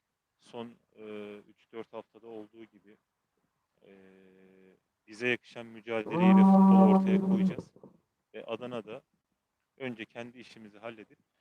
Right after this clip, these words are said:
sonrasında da bizi bir üst lige taşıyacak, Süper Lig'e taşıyacak sonuçları bekleyeceğiz.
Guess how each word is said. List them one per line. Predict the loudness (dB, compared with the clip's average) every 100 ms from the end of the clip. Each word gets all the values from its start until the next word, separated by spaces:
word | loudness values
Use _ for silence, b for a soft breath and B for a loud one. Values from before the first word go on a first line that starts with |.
| _ _ _
sonrasında | -20 -20 -20 _ -20 -20
da | -20 _ _ _ _ _ _ _ _
bizi | -20 -20 -16
bir |
üst | -18 -18 _
lige | -20
taşıyacak, | -20 -20 -20 -20 -20 -20 _ _
Süper | _ -14 -14
Lig'e | -12 -16
taşıyacak | -16 -20 _ _ -20 -20 -20 -20 _ _ _ _ _
sonuçları | -14 -14 -14 -16 -14
bekleyeceğiz. | -16 -16 _ -20 -20